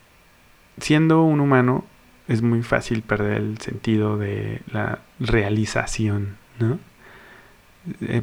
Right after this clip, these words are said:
perdiendo el sentido de por qué estás aquí ahora,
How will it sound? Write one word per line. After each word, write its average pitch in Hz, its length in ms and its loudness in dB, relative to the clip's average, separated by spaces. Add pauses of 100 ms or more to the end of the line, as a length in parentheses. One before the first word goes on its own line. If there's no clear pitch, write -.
perdiendo 113 420 2
el 117 80 0
sentido 107 480 0
de 104 340 -2 (100)
por 110 160 -4
qué 117 120 -2
estás 113 240 -4
aquí 110 400 0
ahora, 117 580 2